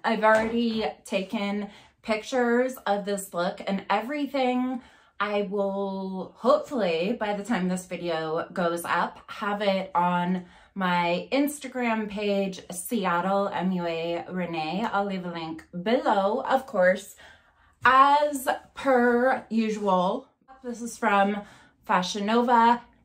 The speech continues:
and if anybody cares, it does kind of go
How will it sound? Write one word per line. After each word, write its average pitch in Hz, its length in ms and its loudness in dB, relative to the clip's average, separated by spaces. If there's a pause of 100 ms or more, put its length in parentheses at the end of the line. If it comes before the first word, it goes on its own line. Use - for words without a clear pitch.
and 190 680 2
if - 920 -18
anybody 190 640 0 (300)
cares, 220 720 2 (720)
it 233 220 2
does 220 400 4
kind 269 380 0
of 247 340 -2 (100)
go 208 520 -2